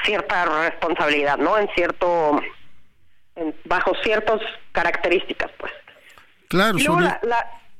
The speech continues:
Speaker 2: Sí.
Speaker 1: el desabasto no es solo el que se compren o no se compren, sino también si no hay la materia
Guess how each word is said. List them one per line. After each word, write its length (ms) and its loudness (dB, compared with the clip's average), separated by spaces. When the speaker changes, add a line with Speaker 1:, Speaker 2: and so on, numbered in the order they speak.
Speaker 2:
Sí. 140 2
Speaker 1:
el 60 4
desabasto 520 2
no 120 6
es 180 4
solo 220 6
el 140 0
que 180 -2
se 100 0
compren 400 2
o 60 4
no 180 6
se 80 0
compren, 460 4
sino 180 4
también 320 0
si 100 0
no 220 2
hay 140 4
la 120 4
materia 520 2